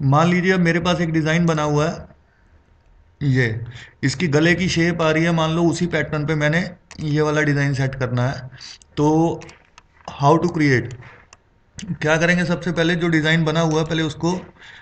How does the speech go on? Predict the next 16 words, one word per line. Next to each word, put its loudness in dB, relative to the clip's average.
खाली 2
कर 2
देते 0
हैं। -2
सी -4
सिलेक्ट -4
किया, -2
रिप्लेस -2
कलर, -2
रिप्लेस -2
किससे -8
करूँगा, -2
वन -2
फिफ्टी -4
थ्री -4
से, -2